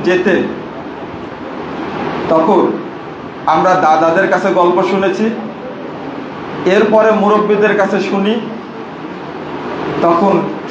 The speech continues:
সকল আহলুল হাদিস ভাইয়েরা এক কাতারে ঐক্যবদ্ধ ছিল, তাই না? এখন আমরা ওইদিকে যদি ফিরে যাই তাহলে কি সমস্যা?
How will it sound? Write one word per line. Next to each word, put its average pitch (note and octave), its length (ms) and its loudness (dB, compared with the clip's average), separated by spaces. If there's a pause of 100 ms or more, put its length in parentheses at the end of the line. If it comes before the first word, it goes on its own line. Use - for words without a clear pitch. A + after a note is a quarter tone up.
(140)
সকল C4 460 4
আহলুল G3 500 2
হাদিস F3+ 520 2 (480)
ভাইয়েরা E3+ 440 4 (1080)
এক G#3+ 260 2 (180)
কাতারে B3 560 4 (600)
ঐক্যবদ্ধ E3+ 800 2
ছিল, B2 220 0 (640)
তাই D3+ 160 2
না? F#3 80 4 (2750)
এখন A3+ 340 2
আমরা B3+ 260 4
ওইদিকে A#3+ 720 2 (160)
যদি G3+ 220 0 (140)
ফিরে A3+ 280 4
যাই D3+ 300 2 (340)
তাহলে F#3 260 2
কি G3+ 180 0
সমস্যা? G3+ 420 2